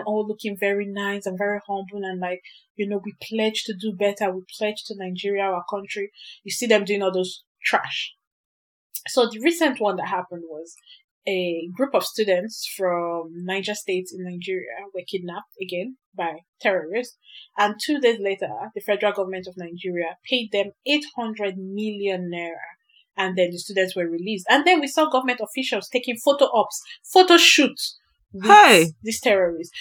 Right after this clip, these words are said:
Speaker 1: So you're telling me that now, if I go and kidnap a group of students from a school in Nigeria, put, put videos online,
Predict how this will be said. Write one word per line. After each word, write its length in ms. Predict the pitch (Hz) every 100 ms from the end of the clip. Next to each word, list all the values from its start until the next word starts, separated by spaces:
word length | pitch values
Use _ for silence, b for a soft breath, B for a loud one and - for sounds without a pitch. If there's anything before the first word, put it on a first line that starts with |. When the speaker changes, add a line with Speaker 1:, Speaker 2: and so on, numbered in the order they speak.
| B
Speaker 1:
So 120 | 311
you're 200 | 285 269
telling 280 | 311 370 381
me 100 | 302
that 180 | 214 185
now, 280 | 220 214 180
if 160 | - 220
I 100 | 220 233
go 140 | 269 262
and 120 | 208
kidnap 320 | - 202 214
a 60 | 208
group 220 | 180 214 190
of 80 |
students 560 | 170 - 202 180 175 - b b -
from 200 | 208 190
a 260 | 185 175 175 _ 202
school 420 | - - 285 220
in 80 | 196
Nigeria, 400 | 180 185 202 185
put, 140 | - 240 - _
put 180 | - 254 208 196
videos 340 | 220 185 180 185
online, 400 | 190 185 165 156